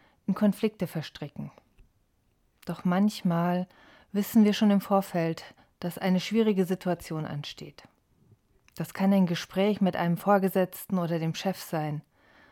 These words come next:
mit dem Partner oder dem Ex. Da gibt es viele Situationen, die wir als schwierig empfinden können.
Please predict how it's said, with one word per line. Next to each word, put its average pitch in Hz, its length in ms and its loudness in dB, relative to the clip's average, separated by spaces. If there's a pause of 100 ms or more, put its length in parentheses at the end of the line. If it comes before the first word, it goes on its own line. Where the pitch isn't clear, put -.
(180)
mit 165 140 -4
dem 165 140 2
Partner 170 460 2
oder 165 140 0
dem 170 200 -2
Ex. - 520 -6
Da 165 100 -6
gibt 170 220 -8
es 175 80 -4
viele 233 300 4
Situationen, 180 960 2 (520)
die 185 100 2
wir 202 100 6
als 202 120 4
schwierig 165 400 0
empfinden 151 500 -6
können. 139 320 -10